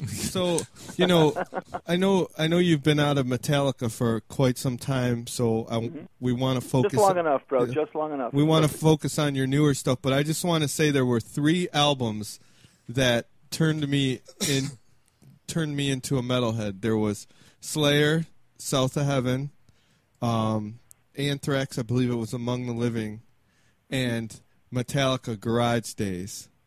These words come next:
Speaker 2: So,
Speaker 3: Ah.
Speaker 2: so you're, you're partially responsible for me being, uh, a devil worshipping,
Speaker 1: Ah.
Speaker 2: well,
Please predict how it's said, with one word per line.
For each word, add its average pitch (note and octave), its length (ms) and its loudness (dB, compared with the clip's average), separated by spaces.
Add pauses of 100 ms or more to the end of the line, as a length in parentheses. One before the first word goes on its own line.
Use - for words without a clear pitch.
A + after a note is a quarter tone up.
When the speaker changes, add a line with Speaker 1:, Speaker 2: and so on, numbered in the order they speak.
Speaker 2:
So, G#2 520 -4
Speaker 3:
Ah. B2+ 280 -10 (260)
Speaker 2:
so C3+ 280 4
you're, C3+ 460 -2 (400)
you're C#3 120 -4
partially D#3+ 420 0
responsible C3 720 0
for A#2 160 -8
me A2+ 360 -4 (500)
being, B2+ 420 0
uh, A2 340 0 (400)
a A#2+ 60 -12
devil C#3 380 4
worshipping, C3 760 2 (600)
Speaker 1:
Ah. F3+ 100 4
Speaker 2:
well, D3 160 6